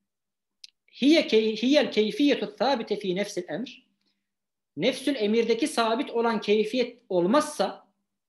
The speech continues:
lem yekunil hukum fil kadiyye mutabıkan lil vâkı.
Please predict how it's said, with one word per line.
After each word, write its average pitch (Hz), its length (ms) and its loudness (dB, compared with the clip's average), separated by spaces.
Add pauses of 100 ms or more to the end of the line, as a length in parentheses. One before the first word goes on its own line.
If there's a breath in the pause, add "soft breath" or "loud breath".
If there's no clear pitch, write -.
(1900)
lem 294 220 4
yekunil 202 420 2
hukum - 500 -2 (400)
fil 233 260 -2
kadiyye 226 720 -2 (720)
mutabıkan 233 760 -2
lil 208 180 0
vâkı. 233 440 0